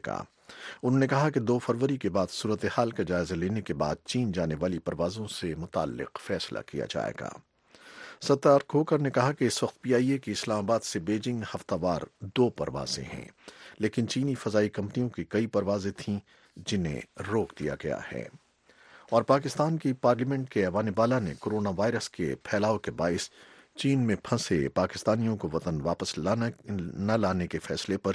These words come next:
شدید تشویش کا اظہار کیا ہے۔ حزب اختلاف کے رہنماؤں نے حکومت سے مطالبہ کیا ہے کہ چین میں پھنسے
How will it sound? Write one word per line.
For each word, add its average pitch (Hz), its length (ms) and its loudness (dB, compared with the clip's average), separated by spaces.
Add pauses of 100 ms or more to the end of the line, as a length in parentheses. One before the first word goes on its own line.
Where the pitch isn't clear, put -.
(420)
شدید 123 440 -2
تشویش 104 520 -4
کا 78 120 -4
اظہار - 400 -4
کیا - 200 -4 (100)
ہے۔ - 140 -6 (720)
حزب 123 280 8
اختلاف 143 300 4
کے 139 100 2
رہنماؤں 131 380 2
نے 135 180 0
حکومت 135 300 -4
سے - 140 -4
مطالبہ 139 420 4
کیا 80 320 -4 (100)
ہے - 60 -4 (420)
کہ 113 100 -2
چین 127 240 2
میں 123 120 4
پھنسے 139 380 0